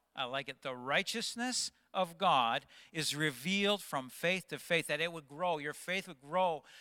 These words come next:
and grow and grow. The righteousness of God is revealed in the gospel, the good news of Jesus Christ, who died for us.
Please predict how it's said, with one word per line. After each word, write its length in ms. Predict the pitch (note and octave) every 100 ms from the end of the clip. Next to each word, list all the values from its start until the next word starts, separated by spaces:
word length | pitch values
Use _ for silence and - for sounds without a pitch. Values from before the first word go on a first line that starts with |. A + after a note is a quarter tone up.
| -
and 220 | E3 D#3 A#2+
grow 400 | D#3+ G3+ G3 F#3
and 240 | D#3 D3
grow. 460 | C#3 F3 F#3+ C3+ B2+ _ _ _ _ _ _ _ _ _ -
The 120 | C#3+
righteousness 800 | C#3 D3+ F#3 - E3+ F3 D#3+ D#3+
of 160 | B2+
God 260 | C#3+ C#3+ C#3+
is 180 | B2+ B2
revealed 520 | B2+ A2 C3 B2+ B2
in 80 | B2
the 80 | B2
gospel, 440 | B2 B2 B2 C3
the 60 | A#2+
good 120 | C3+
news 160 | C#3+ C3+
of 80 |
Jesus 320 | A#2+ C3+ C#3 -
Christ, 560 | A#2+ A2+ A2+ - - _ _ _ _ _ _ -
who 140 | B2 G#2+
died 380 | B2+ A#2+ B2 B2+
for 280 | - A#2+ -
us. 420 | A2 G#2 -